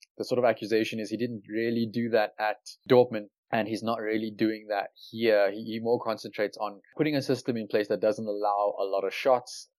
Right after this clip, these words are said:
But as we've seen, that, that doesn't always work well when you don't have the, the specific personnel to do that. Do you buy that? How, how important is the goalkeeping function to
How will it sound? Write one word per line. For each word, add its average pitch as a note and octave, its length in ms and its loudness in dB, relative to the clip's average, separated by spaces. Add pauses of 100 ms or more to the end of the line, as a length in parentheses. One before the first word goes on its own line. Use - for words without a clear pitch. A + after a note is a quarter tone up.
(140)
But A2 140 0
as A2+ 140 4
we've A2 140 -4
seen, A#2 220 -4
that, G#2+ 180 -4
that G#2+ 140 -2 (500)
doesn't B2 180 2
always B2+ 440 4
work A2 340 2
well G#2+ 360 4
when G#2 140 -8
you G2+ 80 -8
don't G#2 180 0
have G2+ 280 -6
the, G2 200 -2
the G#2 80 -6
specific - 520 -8
personnel G2+ 520 -4
to F#2+ 80 -12
do G2+ 240 -6
that. F#2+ 200 -4 (720)
Do C3+ 120 4
you D#3+ 280 0
buy C#3 300 6
that? D3+ 260 4
How, C3 460 -2
how C#3 140 4
important C3+ 480 0
is G#2 100 -6
the G#2+ 80 -2
goalkeeping G#2+ 500 -2
function G2+ 420 -8
to A2 100 -6